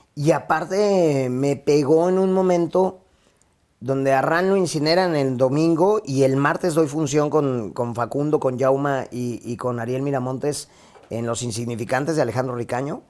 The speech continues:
eh, que es la de Más Pequeños que el Guggenheim, pero la versión de, que Rubén Lara compró los derechos y todo. Este,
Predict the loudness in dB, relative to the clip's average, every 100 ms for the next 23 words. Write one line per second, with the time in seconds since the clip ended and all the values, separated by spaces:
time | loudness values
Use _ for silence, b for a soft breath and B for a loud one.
0 | b b b b -10 -6 -6 -6 -4 -4
1 | -2 -2 -4 -4 0 0 0 -4 -6 -6
2 | -6 -4 -4 -2 -2 -2 -2 -4 -4 -4
3 | -2 -2 -2 -2 -2 -2 -6 -12 -10 -8
4 | -6 -6 -2 -2 -2 -6 -4 -4 -2 -2
5 | -4 -6 -14 -20 _ B B B B B
6 | B _ -4 -4 -4 0 4 6 6 6
7 | 4 2